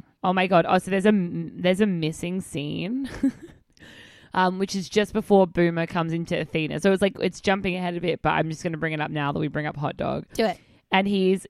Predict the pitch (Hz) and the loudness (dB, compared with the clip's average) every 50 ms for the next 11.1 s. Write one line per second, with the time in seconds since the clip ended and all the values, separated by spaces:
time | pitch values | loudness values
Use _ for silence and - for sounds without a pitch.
0 | _ _ - 180 180 180 185 196 202 185 180 156 156 156 160 - 180 170 156 156 | _ _ 2 2 2 4 2 0 2 2 2 2 2 0 -2 -2 -4 -4 -2 -4
1 | 156 - - 147 147 - 160 151 156 - 147 - 156 - - 156 151 143 143 143 | -2 0 0 0 0 0 0 -2 -2 -2 -4 -6 -6 -6 -8 -8 -6 -6 -6 -8
2 | 143 151 165 - _ _ - - _ - 196 196 180 196 190 185 185 175 - - | -8 -8 -10 -12 _ _ -20 -10 _ -4 -4 -2 2 4 4 4 4 2 -2 -8
3 | _ _ _ _ _ _ _ _ - 240 254 269 254 247 226 214 202 196 - - | _ _ _ _ _ _ _ _ 2 4 4 6 4 4 2 2 0 -4 -8 -16
4 | _ _ 233 214 240 226 220 226 254 233 - - - 302 302 - _ _ _ _ | _ _ 0 2 2 4 4 2 2 2 -2 -4 -6 -10 -12 -16 _ _ _ _
5 | _ _ _ _ - 247 240 214 190 185 202 254 262 269 277 - 269 240 - - | _ _ _ _ 2 2 2 2 2 2 4 6 6 6 4 2 0 0 2 2
6 | 226 202 208 208 202 - - - _ - - 226 233 220 - 226 185 196 - - | 2 4 2 0 -2 -6 -12 -12 _ -6 -4 -4 -4 0 4 4 4 4 4 2
7 | 202 196 214 208 - - 214 214 214 208 208 202 196 190 180 - - - 196 214 | 0 0 0 -2 -2 2 4 6 6 6 6 6 4 2 0 -2 -6 -4 -2 -2
8 | 185 156 - - - - - - _ _ _ _ _ - 196 202 208 214 214 190 | -2 -4 -6 -10 -16 -20 -20 -20 _ _ _ _ _ -4 -2 -2 0 -2 0 0
9 | 190 208 208 214 226 240 247 233 - 233 214 202 202 202 - - - 220 220 247 | 0 0 2 4 4 4 4 2 2 2 2 2 2 2 0 0 4 4 4 4
10 | 233 220 214 196 233 233 - - 247 226 233 226 214 202 185 175 170 160 160 165 | 4 0 -4 -4 -4 -6 -2 0 0 0 0 -2 -4 -4 -2 -2 -2 0 0 -2
11 | 165 165 | -4 -6